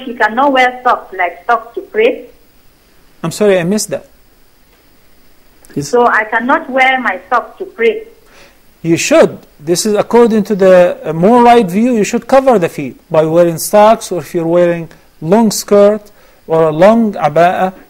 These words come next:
Speaker 2: that covers the feet, that is permissible. But what should not be covered during the prayer is the face.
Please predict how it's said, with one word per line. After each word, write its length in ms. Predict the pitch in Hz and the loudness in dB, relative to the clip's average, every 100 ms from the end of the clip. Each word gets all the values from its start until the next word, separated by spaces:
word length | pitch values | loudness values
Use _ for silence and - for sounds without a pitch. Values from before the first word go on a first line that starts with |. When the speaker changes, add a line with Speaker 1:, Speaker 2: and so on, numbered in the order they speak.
| _ | _
Speaker 2:
that 260 | 156 165 - | -8 -8 0
covers 360 | 214 214 185 | 0 2 -2
the 80 | 170 | -4
feet, 260 | - 220 180 | -6 -4 -2
that 160 | 180 | -4
is 100 | 180 | -4
permissible. 600 | - 196 202 262 - - _ _ _ | -4 0 2 0 -4 -16 _ _ _
But 240 | 156 156 - | -10 -8 0
what 200 | 196 220 | 0 2
should 200 | - 196 | -2 0
not 240 | 208 277 | 2 2
be 120 | 247 254 | 0 -4
covered 380 | 240 226 220 190 | -2 0 0 2
during 300 | 196 190 175 | 2 2 0
the 100 | 170 | -2
prayer 300 | - 185 180 | 0 0 0
is 240 | 175 139 | -2 -8
the 60 | 139 | -8
face. 460 | - 180 120 - | -4 -4 -4 -14